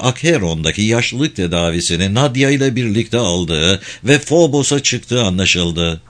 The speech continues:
John o küçük hızlı ayı hiç ziyaret etmemişti.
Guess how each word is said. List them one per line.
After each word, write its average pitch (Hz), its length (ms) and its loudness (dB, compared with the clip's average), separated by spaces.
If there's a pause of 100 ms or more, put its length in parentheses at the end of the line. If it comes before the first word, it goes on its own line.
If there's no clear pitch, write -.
(540)
John 180 340 4
o 175 180 2
küçük - 360 -4
hızlı 156 360 0
ayı 120 220 0
hiç 175 200 -4
ziyaret 98 400 0
etmemişti. 80 800 -2